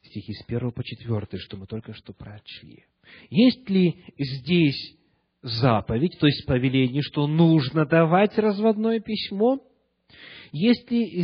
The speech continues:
здесь позволение, что можно давать разводное письмо? Итак, если у вас текст Библии перед собой, вам легко будет увидеть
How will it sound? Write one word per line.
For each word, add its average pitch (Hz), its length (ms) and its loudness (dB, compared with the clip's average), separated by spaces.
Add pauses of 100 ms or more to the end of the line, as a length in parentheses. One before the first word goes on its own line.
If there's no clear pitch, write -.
(160)
здесь 202 680 -4 (760)
позволение, 190 1300 2 (100)
что 170 260 2
можно 165 800 4
давать 110 420 -2
разводное 101 680 -8
письмо? - 500 -16 (1040)
Итак, - 420 0 (420)
если 156 260 0
у 156 60 4
вас 147 200 2 (200)
текст - 380 -2
Библии 139 300 0
перед 120 300 -4
собой, 220 520 -2 (320)
вам 185 340 0
легко 202 1200 2
будет 165 400 0
увидеть 165 380 -4